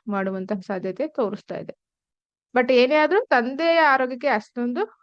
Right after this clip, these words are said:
ಈ ಬಾರಿ ಟೈಮು ಅಷ್ಟೊಂದು ಫೇವರಬಲ್ ಆಗಿಲ್ಲ, ಅದೊಂಚೂರು ನೀವು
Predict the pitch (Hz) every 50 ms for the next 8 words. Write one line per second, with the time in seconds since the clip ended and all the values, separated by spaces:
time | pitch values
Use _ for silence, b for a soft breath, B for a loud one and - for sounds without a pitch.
0 | _ - 220 214 240 269 285 233 220 233 233 226 233 226 220 220 202 190 190 196
1 | 254 339 - _ - - 208 - - 220 220 233 294 294 - - 202 190 190 190
2 | 185 185 190 190 185 190 190 185 190 202 262 320 - - 202 196 - - 208 202
3 | - - - 269 277 277 233 208 196 214 294